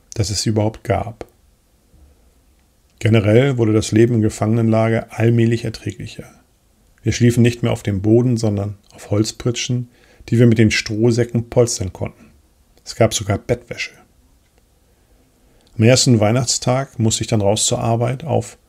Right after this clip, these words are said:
Pogrus Kontora, also Umladearbeiten, zur Munition umladen. Das war eine vortreffliche Weihnachtsbeschäftigung.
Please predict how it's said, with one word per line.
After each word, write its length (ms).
Pogrus 680
Kontora, 800
also 260
Umladearbeiten, 1040
zur 180
Munition 540
umladen. 480
Das 180
war 80
eine 120
vortreffliche 720
Weihnachtsbeschäftigung. 1040